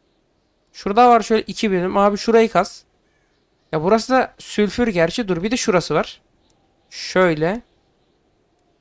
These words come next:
Abi sana zahmet bir de böyle bir kazı ver. Bak buralarda da var. Şuraları da kaz madem. Buraları kapatacağım. Nasıl derseniz duvarı bayağı buraya sokabiliyoruz. Duvarla burayı kapatıp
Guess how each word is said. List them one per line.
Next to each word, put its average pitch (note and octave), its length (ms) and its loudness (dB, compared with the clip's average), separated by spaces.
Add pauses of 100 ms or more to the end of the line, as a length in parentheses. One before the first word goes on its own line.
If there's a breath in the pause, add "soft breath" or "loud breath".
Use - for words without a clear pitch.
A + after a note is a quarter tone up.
(340)
Abi F3 240 0
sana A3+ 320 2
zahmet A3 360 2
bir G3+ 80 -8
de G#3+ 120 2
böyle A3 280 2
bir G3 40 -4
kazı G3+ 340 0
ver. - 320 -6 (120)
Bak - 200 -8
buralarda F3+ 480 2
da D3 100 -2
var. D#3+ 220 -10 (760)
Şuraları A3 500 2
da A3 100 4
kaz E3 200 2
madem. D3+ 360 -4 (1900)
Buraları B3+ 360 4
kapatacağım. A3 560 4
Nasıl A#3 220 2
derseniz G#3+ 500 2
duvarı G#3 280 4
bayağı G#3+ 240 6
buraya G#3 160 2
sokabiliyoruz. F#3+ 680 0
Duvarla F#3+ 380 2
burayı F#3+ 200 -2
kapatıp F#3+ 380 -2